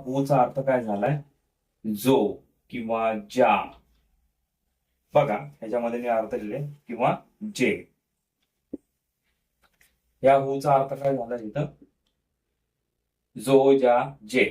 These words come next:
ह्याच्यापैकी कुठला जो इथं सूट होईल तो तुम्हाला तिथं लिहायचा आहे किंवा वापरायचा आहे. म्हणजे मराठीत बोलताना, लक्षात घ्या, मराठीत बोलताना जो, जी, जे, ज्याने, ज्याचा, ज्याला असे शब्द आपण वापरतो, तेव्हा इंग्रजीमध्ये यांच्यासाठी कोणते शब्द वापरायचे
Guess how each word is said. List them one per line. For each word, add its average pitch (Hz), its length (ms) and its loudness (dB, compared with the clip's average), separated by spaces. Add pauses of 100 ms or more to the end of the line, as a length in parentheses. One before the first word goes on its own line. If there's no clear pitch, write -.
ह्याच्यापैकी 127 500 0
कुठला 135 340 2
जो 135 120 0
इथं 123 200 -4
सूट 123 300 -6
होईल 127 180 0
तो 156 120 -2
तुम्हाला 110 300 -4
तिथं 139 300 -2 (720)
लिहायचा 110 440 0
आहे 147 140 4
किंवा 156 260 0 (260)
वापरायचा 101 520 0
आहे. 98 100 -8
म्हणजे 123 260 4
मराठीत 127 520 2
बोलताना, 117 520 0 (220)
लक्षात - 280 -2
घ्या, 107 180 -4 (420)
मराठीत 127 380 2
बोलताना 120 540 2
जो, 123 220 4
जी, 123 200 2
जे, 104 380 2 (520)
ज्याने, 117 400 2
ज्याचा, 113 420 2
ज्याला 107 400 0
असे 143 240 0
शब्द 135 340 -2
आपण 120 360 2
वापरतो, 104 640 2 (380)
तेव्हा 120 280 4
इंग्रजीमध्ये 113 720 0
यांच्यासाठी 120 580 -2
कोणते 143 360 0
शब्द 127 240 0
वापरायचे 107 640 2